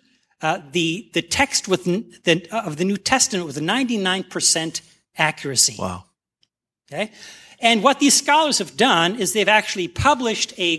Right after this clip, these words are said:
Speaker 1: Greek New Testament. Um, you see it here. Um, and I use it, uh, in my, in my devotions. Um, and, um, and the important thing for that is, uh,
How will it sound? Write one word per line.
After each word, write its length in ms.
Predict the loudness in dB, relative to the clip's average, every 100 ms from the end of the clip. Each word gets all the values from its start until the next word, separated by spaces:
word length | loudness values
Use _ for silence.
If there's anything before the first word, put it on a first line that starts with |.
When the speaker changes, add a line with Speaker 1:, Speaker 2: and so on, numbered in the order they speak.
| -4
Speaker 1:
Greek 320 | -2 -2 -2
New 100 | -6
Testament. 720 | -4 -4 -4 -6 -6 -6 -8 _ _ -20 -8
Um, 200 | -4 -4
you 100 | -2
see 280 | 0 2 2
it 60 | 0
here. 560 | 2 2 4 2 -2 -8 -20 -4
Um, 260 | 0 0 -2 _ _ _ -4
and 160 | -4 0
I 80 | 2
use 240 | 2 2
it, 280 | 0 -2 -4
uh, 140 | -4 -2
in 140 | 0
my, 240 | 4 2 0 -4
in 120 | -2
my 140 | -2
devotions. 840 | -2 0 0 0 -2 -4 -4 -4 -8 -20 _ -4
Um, 240 | -2 -2 -6 _ _ _
and, 420 | 0 2 4 2 -4 -10 _ _ -2
um, 360 | 2 4 2 -6 _ _ _ _ _ _ _
and 240 | -2 -2 -4 _ _ _ _ _ _ _ _ _ -4
the 80 |
important 400 | -2 0 -2 -2
thing 220 | -4 -4 -4
for 200 | -6 0
that 340 | 2 2 -2
is, 500 | -4 -2 2 0 -2
uh, 60 | -20